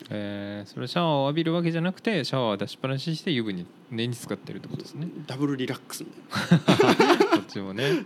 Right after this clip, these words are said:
Speaker 2: か
Speaker 1: そう、血行良くなってリラックスしつつ。
Speaker 2: そうそうそう。でもずっとなんか、
Speaker 1: えー。
Speaker 2: その間はもうずっと考えてるみたいな、お風呂の中で。
Speaker 1: うん。
Speaker 2: で、こう、お風呂入って、で、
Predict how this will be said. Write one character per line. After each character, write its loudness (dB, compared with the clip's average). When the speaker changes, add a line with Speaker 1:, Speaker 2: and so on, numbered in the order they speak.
Speaker 2:
か -6
Speaker 1:
そ -14
う、 -10
血 -4
行 0
良 0
く -8
な -4
っ -10
て -4
リ 0
ラ -2
ッ -4
ク -6
ス -6
し -14
つ -18
つ。 -16
Speaker 2:
そ 0
う 2
そ 2
う -4
そ -14
う。 -20
で 2
も 0
ず 0
っ -2
と -6
な 0
ん 0
か、 -2
Speaker 1:
え -20
ー。 -20
Speaker 2:
そ -2
の 2
間 -2
は 0
も -2
う -4
ず -10
っ -10
と -8
考 -8
え -4
て -8
る -4
み -8
た -8
い -14
な、 -10
お -4
風 -2
呂 -2
の -6
中 -10
で。 -14
Speaker 1:
う -6
ん。 -6
Speaker 2:
で、 0
こ -12
う、 -10
お -6
風 -6
呂 -10
入 -8
っ -8
て、 -4
で、 -10